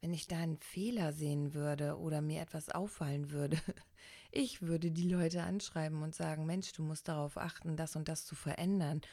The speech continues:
oder da und da fehlt etwas." Ich würde niemals darauf kommen, jemanden abzumahnen und ihm Geld abzuzocken. Also,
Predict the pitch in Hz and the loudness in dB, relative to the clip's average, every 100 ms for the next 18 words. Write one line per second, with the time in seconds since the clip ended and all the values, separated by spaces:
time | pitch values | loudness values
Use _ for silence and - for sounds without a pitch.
0 | - - _ 151 151 147 147 165 165 156 | -18 -20 _ 0 2 2 4 2 0 0
1 | 156 151 - 175 220 208 143 - 147 147 | -2 -4 0 2 2 0 -6 -4 -6 -6
2 | - _ _ _ _ _ _ _ _ _ | -12 _ _ _ _ _ _ _ _ _
3 | _ _ _ _ - - _ _ - - | _ _ _ _ -20 -20 _ _ -20 -20
4 | _ _ _ _ _ 165 156 160 160 180 | _ _ _ _ _ 0 6 8 8 8
5 | 190 175 165 160 151 - 190 170 151 151 | 6 4 0 2 0 2 2 4 2 0
6 | 156 - - 160 147 151 147 147 143 151 | -2 -6 -2 0 2 0 0 0 0 0
7 | 196 - - - 143 - 147 - 156 151 | 0 -4 -10 -10 -8 -4 -4 -2 -4 -4
8 | 151 151 147 - | -4 -2 -2 -2